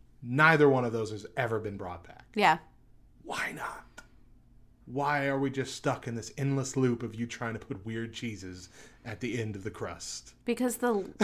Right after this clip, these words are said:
Speaker 2: loudest dog gets the bone, and it's always the dumbest dog that's
Speaker 1: Yeah.
Speaker 2: the loudest.
Speaker 1: But I do have hope, because with this Big Dipper pizza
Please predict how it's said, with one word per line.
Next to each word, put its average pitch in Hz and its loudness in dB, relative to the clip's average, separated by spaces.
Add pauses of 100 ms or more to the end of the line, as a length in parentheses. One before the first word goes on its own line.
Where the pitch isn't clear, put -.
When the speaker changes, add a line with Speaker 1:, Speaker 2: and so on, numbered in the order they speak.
(120)
Speaker 2:
loudest 233 12
dog 240 12
gets 247 6
the 233 4
bone, 208 6
and 208 2
it's 180 0
always 233 8
the 190 4
dumbest 214 6
dog 170 10
that's 175 0
Speaker 1:
Yeah. 101 -6
Speaker 2:
the 185 2
loudest. 180 4
Speaker 1:
But 139 10
I 143 10
do 147 8
have 156 4
hope, 190 4 (840)
because 120 -4
with 170 2
this 165 0
Big 131 2
Dipper 135 2
pizza - -12